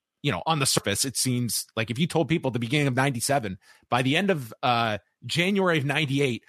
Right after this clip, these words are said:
both of these two, their futures in this company would be either done or looking extremely bleak. Uh, that would be a sign of panic.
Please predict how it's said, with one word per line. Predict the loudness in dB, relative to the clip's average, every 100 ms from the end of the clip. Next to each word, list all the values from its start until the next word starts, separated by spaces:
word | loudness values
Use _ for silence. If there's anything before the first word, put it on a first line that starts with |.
| _
both | -4 0 0 0
of | 0
these | 0 0
two, | 0 0 0
their | 0 -2
futures | 0 -2 0 -2
in | -2
this | -4
company | -2 -2 0 -4
would | -4 -6
be | -2 -2 -2
either | -2 -4
done | -2 2 2 2 0
or | 2 4 4 2
looking | 0 0 -2
extremely | -4 -6 -2 -2 -2
bleak. | -2 2 2 2 -6 -18 -20 -10
Uh, | -4 0
that | 2
would | 2
be | 0
a | 2
sign | 2 2 0
of | -2
panic. | -2 0 0 -2